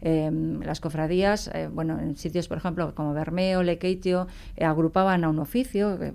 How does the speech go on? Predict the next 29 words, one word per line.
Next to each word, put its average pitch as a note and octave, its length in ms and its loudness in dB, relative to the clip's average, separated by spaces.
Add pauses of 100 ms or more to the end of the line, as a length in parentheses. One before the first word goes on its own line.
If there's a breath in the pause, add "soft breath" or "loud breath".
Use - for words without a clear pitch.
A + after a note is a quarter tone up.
eh, - 240 -8
eran E3+ 240 -2
cofradías D#3+ 500 0
de E3 80 -2
pescadores, F#3 640 -2 (300 loud breath)
pero G#3+ 160 4
en F#3 80 4
otros F3 240 -2
muchos F#3+ 300 0
lugares F#3+ 520 0
eran F3 260 0
simplemente F3 540 -2
cofradías E3+ 540 0
de D#3+ 100 2
ánimas. - 540 -2 (320 soft breath)
Esto G3 520 4
era F3 180 4
una F#3 80 2
especie F#3+ 400 2
de, D#3+ 380 4
como D#3 200 0
seguro D#3+ 320 2
de F#3+ 80 6
muertos F3+ 420 0
de D#3 80 0
hoy D#3+ 100 2
día. E3+ 360 0
O - 40 -12
sea, D3+ 240 -2